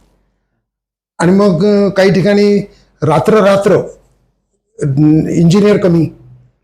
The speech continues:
बरं, जे पीएमसी म्हणून, अं, प्रोजेक्ट मॅनेजमेंट कन्सल्टन्सी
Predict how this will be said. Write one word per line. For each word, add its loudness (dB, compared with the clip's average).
बरं, 2
जे 2
पीएमसी 0
म्हणून, 0
अं, -2
प्रोजेक्ट -2
मॅनेजमेंट 0
कन्सल्टन्सी 0